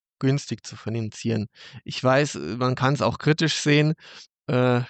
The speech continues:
glaube ich, da gab's erst 'n Riesenskandal mit First Brands aus Amerika, die dann ihren Private Credit Investoren die f-, äh, Forderungen doppelt und dreifach verkauft haben.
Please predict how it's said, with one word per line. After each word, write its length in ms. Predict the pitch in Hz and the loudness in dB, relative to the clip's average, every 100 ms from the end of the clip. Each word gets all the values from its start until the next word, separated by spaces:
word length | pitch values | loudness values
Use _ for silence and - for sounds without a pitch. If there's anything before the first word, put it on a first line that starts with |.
| - | -4
glaube 220 | - 127 | 2 2
ich, 80 | 131 | 4
da 140 | 131 123 | 2 4
gab's 300 | 127 135 - | 2 2 0
erst 360 | 127 127 - | 0 0 -4
'n 340 | - 127 127 135 | -4 -2 0 2
Riesenskandal 840 | 147 160 147 - 135 147 165 165 156 | 4 4 2 2 4 4 6 4 4
mit 180 | 143 | 2
First 460 | - 143 139 - - | 2 4 4 2 0
Brands 420 | 143 143 160 160 | 4 4 2 0
aus 200 | 131 131 | 0 2
Amerika, 680 | 131 135 143 143 151 143 151 - - - _ _ 127 | 4 4 4 2 2 2 2 -6 -20 -20 _ _ 0
die 240 | 131 135 | 4 6
dann 220 | 131 131 | 6 4
ihren 760 | - 127 127 127 127 127 127 131 - | 0 0 2 0 0 0 -2 -4 -4
Private 340 | 135 131 135 | 0 2 0
Credit 360 | - 143 143 147 | 0 2 4 2
Investoren 800 | 143 135 131 - 131 135 139 131 | 2 2 0 0 4 4 4 0
die 180 | - 127 | -4 -8
f-, 220 | - - - | -8 -10 -6
äh, 300 | - - - | -2 -2 -2
Forderungen 520 | - 135 131 131 131 | 2 4 4 4 2
doppelt 320 | 123 127 135 | 2 2 2
und 100 | 120 117 | 2 2
dreifach 320 | 147 180 - | 2 0 0
verkauft 440 | 175 - 165 - | 0 2 0 2
haben. 320 | 156 151 151 | 2 4 2